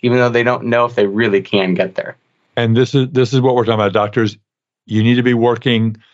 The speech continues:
Speaker 2: on your practice, not just in your practice. And part of it is a strategy for, or what are you gonna do? So now,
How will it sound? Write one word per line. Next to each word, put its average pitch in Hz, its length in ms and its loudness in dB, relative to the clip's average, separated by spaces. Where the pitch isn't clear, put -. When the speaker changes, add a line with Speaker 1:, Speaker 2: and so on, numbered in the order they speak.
Speaker 2:
on 147 280 -2
your 120 140 -2
practice, 104 560 -2
not 110 240 -2
just 113 340 -2
in 143 200 2
your 117 140 0
practice. 104 720 -4
And 98 220 -2
part 127 220 -2
of 120 100 0
it 120 100 0
is 107 140 0
a 101 60 -2
strategy 110 640 0
for, 110 280 0
or 101 140 -2
what 117 160 0
are 113 40 0
you 107 60 2
gonna 104 160 2
do? 110 180 2
So 135 160 -4
now, 131 300 -2